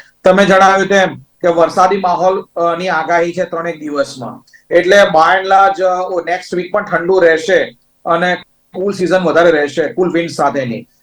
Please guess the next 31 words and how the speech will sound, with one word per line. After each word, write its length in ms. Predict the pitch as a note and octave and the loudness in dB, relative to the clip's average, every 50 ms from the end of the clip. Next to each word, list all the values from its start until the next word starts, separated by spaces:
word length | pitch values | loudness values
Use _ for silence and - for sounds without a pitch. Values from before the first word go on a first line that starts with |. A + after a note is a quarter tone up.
| _ - | _ -6
આ 220 | - D3 F3 G3 G3 | -2 0 0 2 2
સિચ્યુએશન્સમાં 1040 | G#3+ F#3+ - G3+ G3 F3+ - F#3+ F#3+ F3+ - G3+ G3+ G3 F3 D3+ - - _ _ - | 0 0 0 0 0 0 2 0 -2 -2 0 2 2 4 2 2 0 -6 _ _ -4
આપણે 260 | C#3+ D#3 E3 F#3 F#3+ | 0 0 2 2 2
પહેલા 240 | F#3 F#3 D#3+ D#3+ F3 | 2 2 2 2 2
તો 100 | F#3+ G3+ | 2 0
આપણે 200 | F#3 G3+ G#3+ F#3+ | -2 -2 -4 -6
ન્યુટ્રિશનનું 520 | F3 D#3+ D#3 - G3+ F#3 - G#3 F#3+ G3 F#3+ | -6 -8 -8 -6 -6 -6 -6 -6 -6 -4 0
ખાસ 200 | - F3 F#3 - | 0 0 2 2
ધ્યાન 160 | E3 E3 E3 | 2 2 2
રાખવું 320 | D#3+ D3+ C#3 - D3 C#3+ C3+ | 2 0 0 -2 -4 -4 -4
જોડી-, 320 | B2 A#2 A2+ A2+ - - _ | -6 -6 -8 -8 -10 -10 _
જોઈએ. 460 | C3 C#3+ C3+ B2+ B2 A2+ G2+ F2+ - - - - _ _ _ - | -2 -2 -2 0 -2 -2 -4 -4 -8 -14 -20 -20 _ _ _ -2
હાઈ 240 | D3 D#3+ D#3+ F#3+ G#3 | 0 2 4 4 2
પ્રોટીન 320 | F#3+ G3+ G3 G3 G#3 G#3 | 2 0 -2 -2 -2 0
ડાયટ 320 | G3 F3+ F3+ F#3 F#3 F#3 E3+ | 0 2 4 4 2 2 0
લેવું 280 | E3+ F3 F3 F3 F3+ | 0 0 0 0 -2
જોઈએ. 340 | D#3+ E3+ E3 D#3 D#3 E3 F3 F3 - _ _ _ _ _ - | -4 -4 -4 -4 -4 -6 -8 -8 -12 _ _ _ _ _ -4
અ, 40 | - D#3 D#3 D#3 D#3 D#3+ D#3+ D#3 - | -2 0 2 2 2 2 0 -2 -2
એવા 220 | E3+ E3+ F3 G3 G3+ | -2 0 0 2 2
ડાયટ્સ 340 | G3+ F#3+ F#3 F#3+ G3+ G3 - | 2 2 2 2 0 -2 -6
કે 120 | - G3 | -8 -6
જે 80 | F3+ G3+ | -4 -2
વિટામિન 420 | F3+ F3 E3 - F3+ F#3 G3 F#3+ | -2 -2 -2 -2 -4 -6 -8 -8
સી 180 | F3+ - F#3+ F#3 | -8 -8 -6 -4
માં 180 | F#3 G3 F3+ | -2 0 0
રિચ 240 | E3 E3+ F#3 F#3 E3 | 2 0 0 0 0
હોય, 180 | D#3 C#3 A2+ G#2 - _ | 0 0 0 -2 -4 _
આમળા, 320 | - D3+ D#3 D#3 D#3+ F#3 G3 | -4 -2 -2 0 2 2 2
આમળા 480 | G3 G3 - D3+ D#3 E3 F3+ F#3 F#3 | 2 2 0 -2 -4 -2 0 2 2
લેવા 280 | F#3 F3+ F3+ F3+ F#3 F3+ | 2 2 2 0 0 -2
જોઈએ, 460 | E3+ E3+ F3 F3 E3+ E3+ F3+ F3+ - | -2 -4 -6 -6 -6 -6 -8 -10 -14